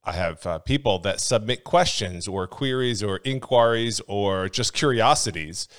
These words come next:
And, um, and they wanna know some different information, something that I can share, uh,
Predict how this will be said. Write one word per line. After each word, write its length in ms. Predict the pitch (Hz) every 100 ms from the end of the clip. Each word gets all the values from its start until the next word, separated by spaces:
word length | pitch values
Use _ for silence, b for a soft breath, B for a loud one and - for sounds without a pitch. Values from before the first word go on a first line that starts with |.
| B B B -
And, 440 | 104 101 101 98
um, 540 | 104 101 95 95 92 -
and 220 | 107 104
they 80 | 107
wanna 240 | 110 123 120
know 180 | 135
some 420 | 135 131 123 123 131 - 127
different 220 | 156 165
information, 680 | 160 156 143 143 - 80 -
something 340 | - 131 143
that 160 | 131 120
I 60 | 117
can 160 | 113
share, 640 | 101 - 117 101 78 85 90 B B B
uh, 280 | - 95 87